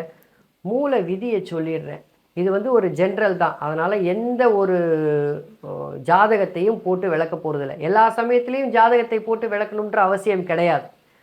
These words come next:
So, அப்போ வந்து இந்த இடத்துல வந்து என்னத்தை நீ, எதை வந்து நீங்க வந்து மேன்மைப்படுத்தி பார்க்கணும் அப்படின்னா, பணத்தை தரக்கூடிய ஒரு கிரக சேர்க்கை அப்படின்னு வரும்பொழுது என்ன? <clears throat> பொதுவாகவே ஒரு லக்னத்திற்கு ரெண்டு, ஒன்பது, பதினோராம்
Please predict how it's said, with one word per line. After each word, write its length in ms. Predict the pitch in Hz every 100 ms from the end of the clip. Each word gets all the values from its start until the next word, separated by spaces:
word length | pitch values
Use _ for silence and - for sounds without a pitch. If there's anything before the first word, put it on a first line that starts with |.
| _ _ -
So, 80 | 302
அப்போ 200 | 262 233
வந்து 200 | 233 254
இந்த 160 | 254 220
இடத்துல 300 | 214 240 269
வந்து 180 | 233 226
என்னத்தை 380 | 208 240 262 254
நீ, 100 | 208
எதை 220 | 190 226 285
வந்து 220 | 233 240
நீங்க 200 | 226 190
வந்து 200 | 185 202 233
மேன்மைப்படுத்தி 680 | 202 233 226 185 180 180 190
பார்க்கணும் 440 | 170 165 165 151 -
அப்படின்னா, 440 | 147 156 139 160 214 - _ _ _ _ -
பணத்தை 680 | 208 269 294 - 285 277 247
தரக்கூடிய 680 | 226 247 247 240 233 226 262
ஒரு 320 | 247 202 185
கிரக 300 | 160 202 233
சேர்க்கை 480 | 262 233 202 180 208 180 -
அப்படின்னு 360 | 165 175 214 175
வரும்பொழுது 600 | 165 165 160 185 247 202
என்ன? 260 | 208 247 208 143 - _ - _ 185 -
<clears throat> 1120 | 269 240 175 - _ _ _ _ _ _ -
பொதுவாகவே 640 | 220 277 277 254 226 226 254
ஒரு 220 | 226 196
லக்னத்திற்கு 680 | 190 208 233 220 180 208 208
ரெண்டு, 540 | 175 190 214 226 220
ஒன்பது, 580 | 180 190 196 196 196 190 175
பதினோராம் 680 | 175 202 202 196 190 196